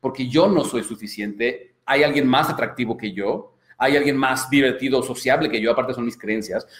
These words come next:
em, hay alguien mejor que yo, y entonces eso me amenaza, porque ¿qué tal que mi pareja lo prefiere?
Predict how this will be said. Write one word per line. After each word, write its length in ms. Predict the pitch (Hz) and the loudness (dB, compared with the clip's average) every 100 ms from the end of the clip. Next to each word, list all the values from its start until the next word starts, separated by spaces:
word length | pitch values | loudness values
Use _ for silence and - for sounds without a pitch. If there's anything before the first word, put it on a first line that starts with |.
| - - | -14 0
em, 220 | 123 123 127 - | 2 2 -2 -4
hay 180 | 135 156 | 0 2
alguien 320 | 143 143 135 | 4 2 2
mejor 440 | 135 131 - 202 | 0 2 4 2
que 140 | 180 120 | 2 2
yo, 420 | 110 170 - - _ _ | 4 2 -2 -14 _ _
y 80 | 127 | -2
entonces 520 | 127 135 139 147 151 147 | -2 0 -2 0 0 -2
eso 360 | 143 151 151 147 | -2 0 -2 0
me 120 | 127 | 0
amenaza, 640 | 123 120 135 208 131 92 | 2 2 2 0 -2 -4
porque 240 | - - 123 | -6 -8 -6
¿qué 100 | 127 | -2
tal 160 | 143 | -2
que 100 | 139 | 0
mi 80 | 131 | -2
pareja 320 | 120 117 120 | -2 -4 -4
lo 100 | 113 | -6
prefiere? 600 | - 101 117 127 110 - | -8 -14 -4 -2 -2 -6